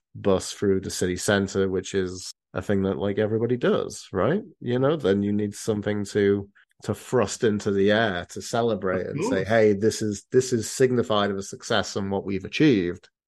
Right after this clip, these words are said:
Speaker 1: But it still seems kind of ridiculous.
Speaker 2: Yeah.
Speaker 1: It's, it's so weird. So you, so you get something for first, you don't get anything for second, and then
Speaker 2: That's
Speaker 1: you,
Speaker 2: right.
Speaker 1: you get something for the playoffs. But then, like, going through the playoffs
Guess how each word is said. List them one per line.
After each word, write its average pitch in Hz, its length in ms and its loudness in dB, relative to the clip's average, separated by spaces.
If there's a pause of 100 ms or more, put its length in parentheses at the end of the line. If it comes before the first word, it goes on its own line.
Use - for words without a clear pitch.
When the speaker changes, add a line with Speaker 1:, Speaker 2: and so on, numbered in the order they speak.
(120)
Speaker 1:
But 131 140 6
it 131 140 6
still 127 360 2
seems 101 540 -4
kind 98 300 -2
of 92 80 -4
ridiculous. - 840 -4 (200)
Speaker 2:
Yeah. 113 240 2 (380)
Speaker 1:
It's, 123 240 -2
it's 117 200 -2
so 123 140 4
weird. 123 220 8
So 120 100 2
you, 117 460 -2
so 123 140 0
you 113 120 4
get 120 160 4
something 107 340 -2
for 101 100 -4
first, 135 400 4
you 98 160 -4 (120)
don't 135 260 -2
get 113 180 0
anything 190 400 0
for 190 100 -6
second, 226 420 -4 (360)
and 110 140 0
then 104 120 2
Speaker 2:
That's 101 140 0
Speaker 1:
you, 101 40 0 (100)
Speaker 2:
right. - 80 -12 (100)
Speaker 1:
you 107 100 -16
get 101 180 4
something 101 360 -2
for 101 120 -6
the 98 80 -4
playoffs. 101 480 -2
But 156 140 6
then, 165 160 6
like, 147 260 4 (280)
going 135 220 6
through 151 180 2
the 147 60 0
playoffs 160 420 -2